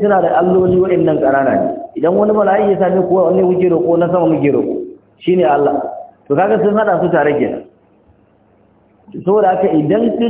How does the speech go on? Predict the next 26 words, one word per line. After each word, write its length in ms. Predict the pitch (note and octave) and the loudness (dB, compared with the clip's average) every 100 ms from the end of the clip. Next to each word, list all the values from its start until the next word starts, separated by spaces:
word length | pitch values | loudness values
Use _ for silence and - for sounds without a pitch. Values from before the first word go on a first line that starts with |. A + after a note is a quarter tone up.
| - | 0
ce 320 | B3 G3+ F3 E3+ | 2 2 2 0
la 240 | F#3 F3+ | 2 2
ilaha 420 | F3 E3 F3 D3+ C#3 | 2 2 2 2 0
illallah, 520 | D3 C#3+ B2 A#2+ A#2+ F4+ - - - _ _ _ _ - | 0 0 0 0 0 -2 -6 -10 -18 _ _ _ _ -6
ya 320 | A#2+ D#3+ E3+ E3 | 0 2 2 2
kafirce 560 | F3 F3 E3+ B2+ - D#3 D3 | 0 0 0 -2 0 0 0
ma 80 | |
dukkan 420 | B2 E3+ - D#3+ C3 | 2 0 -2 -2 0
waccan 480 | C#3 C#3 - C3+ C3 | 0 0 -2 -2 -2
hanya 300 | C#3+ C3+ A#2+ | 0 0 0
ta 80 | - - | -2 -2
shirka 240 | C3+ B2+ | -2 0
gaba 240 | A2+ A2 A#2 | 0 0 0
ɗayanta. 460 | A2+ A2 A#2 A#2 - - - - | 2 0 -2 -8 -12 -10 -6 -2
Suna 240 | F3+ D#3+ | 0 0
sane 160 | B2 A#2+ | 0 0
da 80 | A2 | 0
wannan. 380 | - - - - - _ _ _ _ _ _ _ _ C3+ | -2 -4 -8 -12 -20 _ _ _ _ _ _ _ _ -4
Malam 280 | C#3 E3+ D#3 | 0 0 0
ya 80 | D#3 | 0
ce 100 | D#3 | 0
wa 220 | C#3+ C#3 | 2 2
amma 240 | F3+ D#3+ | 0 0
rububiyya, 640 | C#3 C3+ B2 A#2+ C3+ A#2+ A#2+ A#2+ - - - - - - - - - - | 0 0 0 2 2 2 0 -2 -6 -10 -16 -20 -20 -20 -12 -8 -6 -2
amma 560 | C3+ C3+ D#3 F3+ G3 G3+ | 0 0 2 2 2 0
rububiyya, 800 | F3+ C#3+ C#3+ C#3+ E3 G3 F3+ | 0 2 0 2 2 2 2